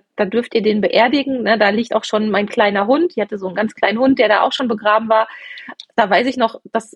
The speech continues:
m-, mir echt ein Stein vom Herzen gefallen ist, weil wir natürlich auch überlegt hatten, wir haben keinen Garten,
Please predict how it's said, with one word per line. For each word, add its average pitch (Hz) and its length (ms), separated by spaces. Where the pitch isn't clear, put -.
m-, 214 300
mir 214 220
echt 240 180
ein 240 40
Stein 226 340
vom 220 180
Herzen 175 400
gefallen 180 440
ist, 196 140
weil 196 160
wir 226 80
natürlich 226 480
auch 214 200
überlegt 214 520
hatten, 226 340
wir 214 100
haben 220 120
keinen 214 240
Garten, 240 480